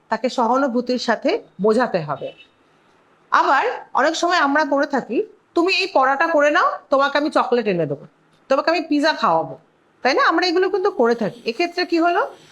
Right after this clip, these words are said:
তার কোনো ভালো কাজের সাথে আমরা তাকে কোনো কিছু পাওয়া,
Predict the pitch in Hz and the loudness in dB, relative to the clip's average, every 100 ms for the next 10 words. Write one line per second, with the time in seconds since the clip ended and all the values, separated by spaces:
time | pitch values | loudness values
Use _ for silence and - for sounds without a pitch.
0 | - - 320 - 320 330 381 262 269 320 | -4 0 0 0 0 2 0 0 0 0
1 | 381 285 254 349 339 254 277 - - - | 0 0 0 -2 0 0 0 -2 -8 -2
2 | 247 285 311 262 - 359 523 - - 285 | 0 0 2 0 0 -2 -4 -8 -4 0
3 | 339 349 381 392 - 277 247 262 262 - | 2 0 -2 -6 0 2 4 4 2 -2